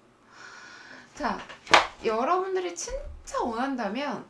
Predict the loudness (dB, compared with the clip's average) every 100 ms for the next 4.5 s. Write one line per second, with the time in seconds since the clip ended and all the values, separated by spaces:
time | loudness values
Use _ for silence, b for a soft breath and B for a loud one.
0 | -20 -20 -18 -12 -10 -4 -2 0 -2 -2
1 | -4 -4 -6 -6 -8 -10 -12 -14 -10 -8
2 | -6 -6 -6 -8 -12 -12 -14 -16 -18 -20
3 | -14 -10 -8 -8 -6 -6 -6 -8 -8 -8
4 | -8 -12 -10 -12